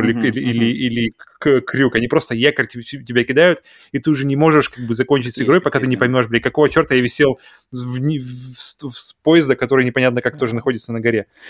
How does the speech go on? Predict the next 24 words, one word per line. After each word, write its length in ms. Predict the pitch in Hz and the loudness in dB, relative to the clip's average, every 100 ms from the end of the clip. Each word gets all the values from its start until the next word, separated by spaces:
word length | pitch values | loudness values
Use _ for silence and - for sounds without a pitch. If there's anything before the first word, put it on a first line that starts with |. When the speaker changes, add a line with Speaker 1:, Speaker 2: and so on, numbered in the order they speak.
| - - - | -20 -20 -2
Speaker 2:
Вот 180 | 160 170 | -2 0
если 300 | 147 185 208 | 0 0 0
бы 140 | 175 | 2
мы 120 | 156 139 | 2 2
делали 320 | 156 175 160 | 4 4 4
Speaker 1:
Вот 80 | 156 | 4
этот 100 | 170 | 4
вот 120 | 160 | 2
ка-, 140 | - 165 | 0 2
вот 120 | 165 | 2
этот 100 | 160 | 2
контраст, 420 | 160 151 170 - | 0 2 2 2
я 60 | 139 | 0
помню, 220 | 131 127 | 0 2
мне 100 | 123 | 2
очень 200 | 120 120 | 0 0
ра-, 440 | 123 147 135 139 | 0 0 -4 -8
со 120 | - 143 | -6 0
мной 100 | 131 | 0
очень 120 | - | 0
хорошо 240 | 123 - 131 | -2 2 2
работал, 280 | 127 127 | 4 2
что, 140 | 110 127 | 0 0
знаешь, 260 | 139 151 | 2 0